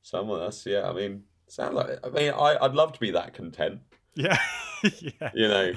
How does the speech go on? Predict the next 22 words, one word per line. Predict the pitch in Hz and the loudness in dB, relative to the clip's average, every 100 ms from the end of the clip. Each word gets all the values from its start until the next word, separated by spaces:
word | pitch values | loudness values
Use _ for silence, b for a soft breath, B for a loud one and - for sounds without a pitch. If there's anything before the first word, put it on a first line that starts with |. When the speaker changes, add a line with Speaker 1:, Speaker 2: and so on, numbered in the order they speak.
| - | -2
Speaker 2:
Yeah. | 135 104 | -2 -2
Speaker 1:
with | 95 - | -4 2
just | 98 - - | 2 2 0
Speaker 2:
The | 147 | 0
only | 151 151 | 2 -2
thing | 139 165 147 | -2 -2 -2
bothering | 135 147 135 | 0 0 4
Speaker 1:
not | 107 123 | 4 4
Speaker 2:
you | 120 | 0
in | 117 | 2
life | 113 110 117 | 2 0 -4
is | 107 | -10
seagulls. | - 131 107 101 95 98 | -6 -6 -6 -10 -10 -14
That's | 139 | -18
pretty, | - 135 117 117 | -12 -10 -8 -8
pretty | - 127 | -10 -12
good | 117 110 | -6 -2
going. | 131 | 2
Speaker 1:
Yeah, | 170 127 87 | 2 2 0
just, | - 107 - 120 | 0 -2 0 2
you | 110 | 2
know, | 95 | 2